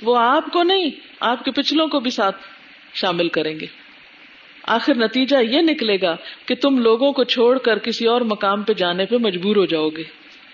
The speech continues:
لیکن یہ کوئی اچھی بات نہیں کہ آدمی ایسے حالات پیدا کر دے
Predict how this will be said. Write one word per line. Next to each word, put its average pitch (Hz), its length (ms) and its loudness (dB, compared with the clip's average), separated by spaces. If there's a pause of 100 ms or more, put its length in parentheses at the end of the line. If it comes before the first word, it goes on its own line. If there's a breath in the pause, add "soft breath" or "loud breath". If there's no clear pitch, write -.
(400)
لیکن 226 300 2
یہ 220 160 2
کوئی 214 180 0
اچھی 185 260 -2
بات 170 320 -2
نہیں 165 220 -8 (840)
کہ - 100 -2
آدمی 214 360 0
ایسے 214 240 2
حالات 185 480 0
پیدا 202 240 2
کر 185 220 0
دے 165 160 -2